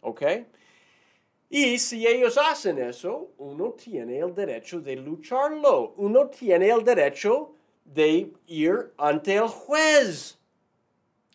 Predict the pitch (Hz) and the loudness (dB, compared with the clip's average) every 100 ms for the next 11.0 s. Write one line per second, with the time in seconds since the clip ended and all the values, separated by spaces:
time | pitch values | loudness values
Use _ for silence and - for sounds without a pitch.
0 | _ _ - 196 196 254 294 277 202 277 | _ _ -10 -2 2 2 2 -4 -6 -4
1 | 294 - 156 139 165 165 175 165 165 233 | -4 -2 -4 -4 -4 0 2 2 2 0
2 | - 277 302 311 285 185 160 175 233 - | 0 -2 2 4 4 4 2 0 -4 -12
3 | _ - 180 190 214 196 214 254 277 262 | _ 2 2 4 2 2 4 4 6 6
4 | 254 233 - 233 240 254 262 - 220 190 | 4 0 -4 -4 0 2 2 0 0 2
5 | 175 208 262 262 233 - 262 262 254 226 | 2 0 -2 -6 -12 -10 -10 -8 -2 -2
6 | 196 214 247 247 240 277 302 160 120 110 | 0 2 4 4 6 6 4 2 -2 -8
7 | 185 165 - 196 190 - 262 262 254 208 | -4 -4 -4 -6 -8 -2 0 2 0 0
8 | 202 240 254 208 254 285 294 220 170 151 | 2 6 6 4 6 6 6 4 4 0
9 | 202 180 - - 226 262 254 226 254 269 | -2 -4 -4 -4 2 2 0 0 6 6
10 | 247 208 311 349 247 147 131 143 - - | 8 6 6 8 4 2 -6 -12 -16 -20